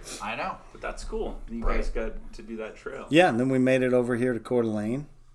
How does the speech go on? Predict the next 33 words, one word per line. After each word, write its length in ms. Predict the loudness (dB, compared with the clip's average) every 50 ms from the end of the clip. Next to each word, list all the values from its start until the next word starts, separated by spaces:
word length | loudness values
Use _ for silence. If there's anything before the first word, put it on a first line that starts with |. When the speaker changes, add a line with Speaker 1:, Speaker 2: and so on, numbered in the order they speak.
| -2
Speaker 1:
Life 360 | 0 0 2 0 0 -2 -4 -4
lessons, 680 | -4 -2 -2 -4 -6 -8 -8 -8 -8 -8 -8 -8 -8 -6
sports, 960 | -6 -6 -8 -8 -8 -6 -6 -4 -4 -4 -4 -4 -6 -8 -10 -10 -12 -12 -12 -16 -20 -20 -20 -16 -12
Speaker 3:
Mm. 60 | -8
Speaker 1:
tying 280 | -6 -4 -4 -4 -6 -8
the 80 | -10 -12
two 220 | -12 -12 -12 -12 -10
together. 760 | -10 -10 -6 -4 -2 -2 -2 -2 -4 -4 -4 -4 -4 -6 -8 -14 -20 -20 -20 -20 -20 -20 -20 -8 2
Speaker 3:
Well, 140 | 6 8 10
Speaker 1:
What 60 | 12
Speaker 3:
let's 240 | 12 10 10 8 2
just 200 | 2 2 2 4
talk 240 | 6 6 6 6 4
about 240 | 2 0 0 0 -2
the 40 | -8
time 340 | -8 -4 -2 0 0 0 -2
that 200 | -4 -6 -10 -10
the 100 | -10 -8
Sultan 440 | -4 -2 -2 -2 2 4 8 8 8
got 260 | 8 8 6 4 4
into 320 | 2 0 0 -2 -2 -4
bed 320 | -4 -2 -2 -2 -2 -2 -6
with 140 | -8 -10 -10
my 140 | -10 -12 -12
parents 460 | -12 -10 -10 -10 -10 -12 -12 -12 -12
naked. 360 | -12 -12 -12 -12 -14 -8 -4 -4 -4 -4 -4 -10 -10 -12 -12
<laughs> 340 | -12 -12 -10 -8 -6 -4
Let's 340 | -2 0 2 4 4 4 2
go 180 | 2 0 0 0
down 240 | -2 -4 -6 -6 -6
that 200 | -8 -8 -8 -8
little 220 | -8 -8 -8 -8 -8
hole. 340 | -6 -6 -6 -6 -6 -8